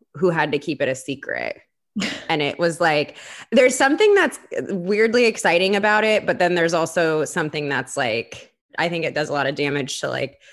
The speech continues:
Speaker 1: self-esteem and, like, why, you know, thinking we're not good enough or whatever that looks like. So did you find,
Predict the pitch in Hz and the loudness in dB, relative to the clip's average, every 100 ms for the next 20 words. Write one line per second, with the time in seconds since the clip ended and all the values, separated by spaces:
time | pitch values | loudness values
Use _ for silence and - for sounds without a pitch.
0 | - _ _ - 175 151 151 - - 233 | -20 _ _ -6 -2 -2 -4 -6 -2 2
1 | 220 202 185 160 151 139 139 147 139 135 | 4 2 0 -2 -2 -4 -6 -4 0 2
2 | 131 127 127 101 151 135 117 - 165 147 | 2 0 -2 -2 -4 -4 -6 -6 -6 -4
3 | 143 131 135 - 156 208 196 180 175 170 | -4 -2 -2 -4 -2 -2 0 0 0 0
4 | 156 - 143 131 127 143 139 131 123 117 | -2 -2 -2 0 -2 -2 -2 -2 -2 -2
5 | 143 139 - 143 120 110 - - 143 120 | -2 -4 -4 -2 -2 -2 -6 -2 0 0
6 | 123 - - _ _ - - 180 160 165 | -4 -8 -20 _ _ -20 -6 -2 0 2
7 | 170 165 - 151 143 143 147 151 147 156 | 2 0 0 2 4 2 0 -2 -4 -6